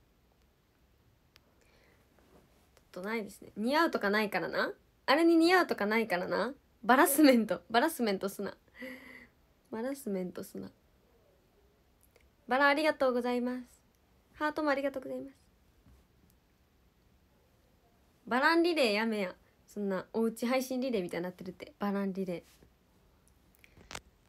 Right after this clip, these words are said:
ー。いやいやいや、もうやばいから。もうやばいから。まずおでこを出す。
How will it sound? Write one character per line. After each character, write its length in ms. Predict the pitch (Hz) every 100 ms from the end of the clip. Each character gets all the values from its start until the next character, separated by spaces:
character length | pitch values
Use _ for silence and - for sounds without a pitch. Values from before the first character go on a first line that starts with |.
| - -
ー。 40 | 226
い 60 |
や 100 | 233
い 160 | 226 220
や 100 | 214
い 100 | 208
や、 120 | 202
も 300 | 196 190 180
う 60 | - _
や 100 | 214
ば 140 | 226 330
い 80 | -
か 140 | 196
ら。 160 | - - -
も 200 | 208 214
う 60 |
や 80 | 190
ば 140 | 190 202
い 60 |
か 100 | 185
ら。 60 | - _ _ _ _ _ _ _ _ _ _ - - - _ _ - _ _ _ _ _ _ _ _ _ _ _ _ _ _ _ _ _ -
ま 120 | 233
ず 100 | 202
お 100 | -
で 100 | 269
こ 360 | 320 240 208 -
を 220 | - 226 -
出 140 | 240
す。 240 | 240 202